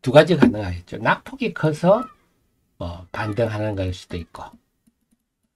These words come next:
아니면 이 반등이 낙폭에 따른 반등이 될 수도 있고, 아니면 수요가 지금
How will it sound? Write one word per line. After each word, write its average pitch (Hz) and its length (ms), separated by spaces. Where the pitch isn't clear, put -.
아니면 160 640
이 131 240
반등이 113 760
낙폭에 196 480
따른 107 300
반등이 92 440
될 98 180
수도 90 200
있고, - 380
아니면 107 460
수요가 202 480
지금 113 540